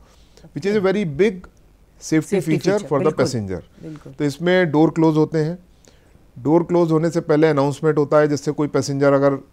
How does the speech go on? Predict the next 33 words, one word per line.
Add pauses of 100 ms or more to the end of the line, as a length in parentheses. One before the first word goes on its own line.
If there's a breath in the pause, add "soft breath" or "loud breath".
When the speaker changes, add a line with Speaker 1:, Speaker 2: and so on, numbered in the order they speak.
Speaker 1:
एक्स्ट्रा
कोई
किसी
को
छोड़ने
आया
है
कुछ
है,
वो
नीचे
Speaker 2:
जी।
Speaker 1:
उतर
सके। (540 soft breath)
कोई
पैसेंजर
अगर
बाहर
है (380)
तो
वो
अंदर
आ
सके।
तो
उस
तरीके
के
इसमें (100)
फीचर्स
दिए
गए
हैं।